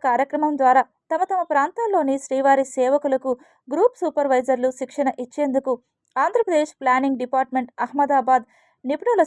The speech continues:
శిక్షణ మార్గంలో రూపొందించినట్లు చెప్పారు. ఈ శిక్షణలో వ్యక్తిత్వ వికాసం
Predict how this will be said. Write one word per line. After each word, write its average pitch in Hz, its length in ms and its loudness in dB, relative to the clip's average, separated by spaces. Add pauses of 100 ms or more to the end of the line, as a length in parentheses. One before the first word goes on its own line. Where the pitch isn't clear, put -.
శిక్షణ 285 260 -2 (120)
మార్గంలో 262 420 4 (100)
రూపొందించినట్లు 254 760 -4
చెప్పారు. 254 380 0 (440)
ఈ 277 100 -4 (100)
శిక్షణలో 269 440 -2 (340)
వ్యక్తిత్వ 269 480 -4
వికాసం 269 440 -2